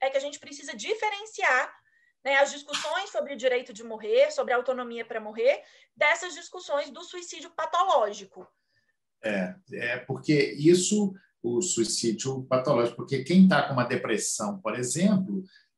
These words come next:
Speaker 2: ela, será que ela tem autonomia ou será que ela tá contaminada? Porque a depressão hoje, no desenvolvimento das ciências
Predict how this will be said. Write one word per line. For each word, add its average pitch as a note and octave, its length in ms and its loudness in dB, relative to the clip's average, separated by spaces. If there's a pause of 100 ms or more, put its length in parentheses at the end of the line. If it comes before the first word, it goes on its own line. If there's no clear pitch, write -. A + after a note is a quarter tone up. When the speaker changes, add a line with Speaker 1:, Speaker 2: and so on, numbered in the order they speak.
Speaker 2:
ela, B2 300 -2
será G3 300 2
que F#3 100 2
ela C3 220 4
tem C#3+ 280 -2
autonomia A2+ 680 -2
ou C3 40 -2
será D3 260 0
que D3 80 -4
ela C#3+ 200 2
tá C#3+ 200 0
contaminada? B2+ 840 -2
Porque - 160 -6
a B2 60 -2
depressão B2 680 -2
hoje, B2+ 240 0
no A#2+ 80 -8
desenvolvimento A2+ 800 -6
das A2+ 240 -2
ciências - 640 -2